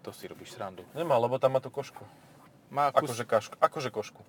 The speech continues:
Speaker 1: Má kúsok
Speaker 2: Ale toto je
Speaker 1: koš-
Speaker 2: plast, pozri, to je
Speaker 1: Hej,
Speaker 2: plast
Speaker 1: a,
Speaker 2: a
Speaker 1: ale
Speaker 2: je
Speaker 1: toto sa ti tak odchlípuje, keď ho stlačíš.
Speaker 2: Mhm, mhm.
Speaker 1: Dobre, nebude to úplne zase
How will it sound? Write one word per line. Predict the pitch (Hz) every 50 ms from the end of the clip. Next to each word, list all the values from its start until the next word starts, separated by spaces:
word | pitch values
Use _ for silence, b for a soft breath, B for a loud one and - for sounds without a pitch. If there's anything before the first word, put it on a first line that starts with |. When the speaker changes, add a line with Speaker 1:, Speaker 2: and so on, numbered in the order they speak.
| - - -
Speaker 1:
Má | 139 135
kúsok | 135 - 180 170 - 165
Speaker 2:
Ale | 139
toto | 180 175 160 -
je | - -
Speaker 1:
koš- | -
Speaker 2:
plast, | 180 165 147 - -
pozri, | - 120 117 113 101 98 -
to | - 139 135
je |
Speaker 1:
Hej, | 147 156 131
Speaker 2:
plast | 156 175 147
Speaker 1:
a, | 143 135
Speaker 2:
a | 131 - 127
Speaker 1:
ale | 135 151
Speaker 2:
je | 131 127
Speaker 1:
toto | 127 127
sa | 127 160
ti | 143 156
tak | 147 151 135
odchlípuje, | - 165 170 - - 160 143 135 - 135 123
keď | - 127 120
ho | 135 131
stlačíš. | - 127 123 135 135 135 156 160 156
Speaker 2:
Mhm, | - 143
mhm. | 143 165 170 170 - - B B B 143 156 147 131 B - - _ B B B B B B B B B B B B B _ - -
Speaker 1:
Dobre, | - 143 143 139 143
nebude | 160 165 160 156 143
to | 135 - 139
úplne | 139 139 - 147 139 131 117 113 117 - - - - - - - -
zase | - 139 139 131 - 147 131 117 113 -